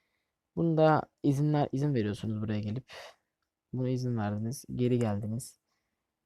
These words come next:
Yok say diye izin verdiniz. Başlat diyorsunuz. Bakın gördüğünüz gibi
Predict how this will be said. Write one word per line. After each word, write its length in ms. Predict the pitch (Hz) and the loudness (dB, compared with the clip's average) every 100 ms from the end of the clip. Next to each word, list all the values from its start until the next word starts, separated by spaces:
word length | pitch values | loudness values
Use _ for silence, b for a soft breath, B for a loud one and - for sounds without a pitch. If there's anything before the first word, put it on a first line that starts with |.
| _ _ - | _ _ -4
Yok 300 | 143 139 - | 2 2 2
say 200 | 101 98 | -2 -2
diye 120 | 95 | -4
izin 200 | 110 110 | -6 -6
verdiniz. 520 | 76 73 113 123 - _ _ | -6 -6 -8 -10 -14 _ _
Başlat 640 | 160 156 175 170 - 185 - | -8 -2 -2 -2 -4 -4 -4
diyorsunuz. 580 | 110 - 127 151 - _ _ _ _ - | -8 -6 -10 -10 -14 _ _ _ _ 0
Bakın 280 | 147 135 | 2 2
gördüğünüz 480 | 143 208 185 143 127 | 4 6 4 2 0
gibi 200 | 127 170 | -2 -2